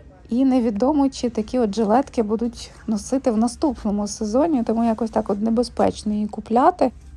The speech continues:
А зараз її поносиш, ну, можливо, місяць, так? Ще в квітні зараз холодно, ну, а потім вже вона відправиться кудись в шафу. І невідомо, так, наступного сезону, чи будуть такі от жилетки в тренді,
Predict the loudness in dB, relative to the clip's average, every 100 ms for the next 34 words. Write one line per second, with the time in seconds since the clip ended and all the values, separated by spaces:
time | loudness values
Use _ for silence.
0 | -4 0 2 2 4 4 6 4 0 -2
1 | 0 2 2 0 -4 0 0 0 -2 0
2 | 2 2 0 -4 -6 -10 -4 -4 -4 -6
3 | -10 -10 -8 -8 -6 -6 -4 -6 -6 -6
4 | -2 -2 -2 -4 -4 -6 -4 -4 -6 -6
5 | -6 -4 -4 -4 -8 -20 -20 -20 -20 -12
6 | -6 -2 -2 -2 2 4 2 -2 -6 -4
7 | -4 -4 -8 -2 2 4 2 0 -2 -6
8 | -20 -14 -2 2 2 2 2 4 4 2
9 | 4 2 2 -4 -6 -4 -4 0 0 0
10 | -2 -2 2 4 4 2 0 0 0 0
11 | -2 -4 -4 -2 -2 -2 0 -2 -4 -10
12 | -4 -2 0 0 -2